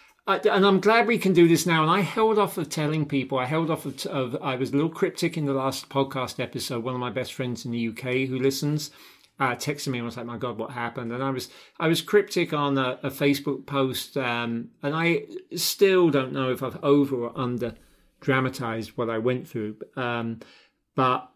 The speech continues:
at the time, it felt extremely, extremely serious. But I have learned that if you put those words, brain, brain hemorrhage, down,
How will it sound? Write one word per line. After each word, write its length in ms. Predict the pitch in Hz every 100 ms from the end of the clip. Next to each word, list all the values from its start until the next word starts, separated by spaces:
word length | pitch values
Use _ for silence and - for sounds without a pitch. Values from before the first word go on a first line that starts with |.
| -
at 120 | 135
the 80 | 135
time, 340 | - 151 160
it 120 | -
felt 260 | - 131 127
extremely, 840 | 127 - - 135 135 127 120 120 -
extremely 680 | - - - 131 123 120
serious. 560 | 113 135 123 113 113 -
But 180 | 123 113
I 140 | 117
have 340 | 113 143 143
learned 400 | 131 127 135 143 143 _ _ _
that 140 | -
if 100 | 95
you 80 | 110
put 160 | -
those 240 | 131 117 101
words, 220 | 113 104
brain, 400 | - 117 113 147 -
brain 220 | 123 117
hemorrhage, 360 | 113 117 110 -
down, 300 | 120 123